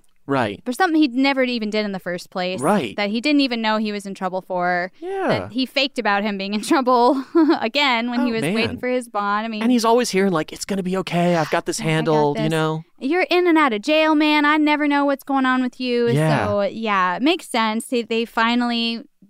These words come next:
Speaker 2: everything came to a head for him, and they broke out into a huge fight.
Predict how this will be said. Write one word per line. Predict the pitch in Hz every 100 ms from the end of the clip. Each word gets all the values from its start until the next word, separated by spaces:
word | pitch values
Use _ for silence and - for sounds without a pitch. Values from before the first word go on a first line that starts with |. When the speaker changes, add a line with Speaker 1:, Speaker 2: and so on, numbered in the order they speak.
| -
Speaker 2:
everything | 226 233 233 233
came | 214 233 220
to | 214
a | 196
head | 202 220 220
for | 220
him, | 190 202 214
and | 226
they | 196
broke | 214 208 - - _ 208
out | 208 202
into | 202 190
a | 170
huge | 185 - 320 339 -
fight. | 190 180 202 -